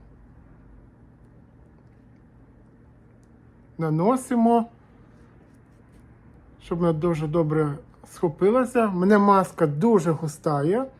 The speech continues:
тому... і вона буде тільки, хватить мені тільки два рази. Я більше не буду робити. Третій не буду.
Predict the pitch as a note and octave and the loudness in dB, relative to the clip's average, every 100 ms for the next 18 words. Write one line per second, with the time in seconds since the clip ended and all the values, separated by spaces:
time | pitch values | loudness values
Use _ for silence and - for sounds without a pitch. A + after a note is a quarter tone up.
0 | - - - - _ _ - D#3 F3+ F3+ | -20 -20 -20 -20 _ _ -8 -4 0 2
1 | F#3 F#3 - - - - - - E3 E3 | 2 0 -4 -16 -20 -20 -20 -14 -4 -2
2 | D3 E3 G#3+ F3+ F3+ F#3 F3+ - D#3 - | 0 0 0 -2 -4 -4 -6 -8 -6 -2
3 | F#3 F#3 E3 D3+ D3 D#3 C#3 D3 E3+ D#3 | -2 -2 -4 -6 -8 -8 -4 -4 -2 -4
4 | C3 C3 C3 C3+ E3 - D3+ C3 B2 B2 | -6 -10 -10 -10 -8 -6 -6 -8 -12 -14
5 | B2 B2+ E3 D3+ - - - G3 F#3+ E3+ | -14 -12 -12 -14 -18 -10 -2 0 0 -2
6 | D#3 C3 C3 D3 | -4 -6 -12 -18